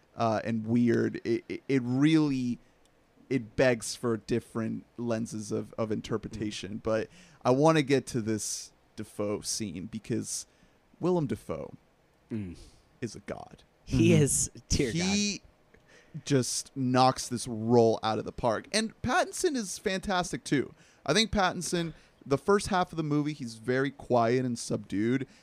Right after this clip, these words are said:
Speaker 1: and then he gets to flex.
Speaker 2: Great two-hander performance by him.
Speaker 1: Yeah,
Speaker 2: Shoots
Speaker 1: he,
Speaker 2: both
Speaker 1: he
Speaker 2: sides
Speaker 1: gets
Speaker 2: of
Speaker 1: to
Speaker 2: it.
Speaker 1: flex, but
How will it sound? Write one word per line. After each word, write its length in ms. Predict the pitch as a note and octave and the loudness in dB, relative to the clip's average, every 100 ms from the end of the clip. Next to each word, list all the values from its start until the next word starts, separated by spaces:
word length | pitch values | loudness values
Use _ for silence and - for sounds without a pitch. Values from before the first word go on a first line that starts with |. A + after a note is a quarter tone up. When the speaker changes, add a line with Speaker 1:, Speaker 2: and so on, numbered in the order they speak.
| - | -6
Speaker 1:
and 220 | C#3 B2 A#2 | -2 0 4
then 400 | C3+ C#3 C#3 B2+ | 4 4 0 -8
he 160 | - C3 | -12 -6
gets 280 | C3 C3 | -4 -2
to 100 | - | -4
flex. 120 | - C3+ | -6 10
Speaker 2:
Great 220 | F#3+ A3+ | 12 12
two-hander 600 | - - E3 D3+ C3 B2 | 8 8 8 8 2 0
performance 500 | A#2+ A2 A#2+ A2+ G2+ | 0 -2 -2 -2 -2
by 160 | G2+ G2 | -2 -2
him. 260 | G#2+ G2 G2 | -4 -8 0
Speaker 1:
Yeah, 260 | F#3+ B2+ F2+ | 4 4 2
Speaker 2:
Shoots 320 | - C#3 A#2+ | -2 -2 -2
Speaker 1:
he, 60 | B2 | -6
Speaker 2:
both 100 | A#2 | -8
Speaker 1:
he 40 | - | -6
Speaker 2:
sides 160 | A2 | -2
Speaker 1:
gets 160 | A3+ G#3 | 0 0
Speaker 2:
of 60 | G#3 | 0
Speaker 1:
to 40 | |
Speaker 2:
it. 60 | D#3 | -2
Speaker 1:
flex, 440 | C#3 B2 - - | 0 -2 -2 -6
but 280 | - D#3 - | 2 4 4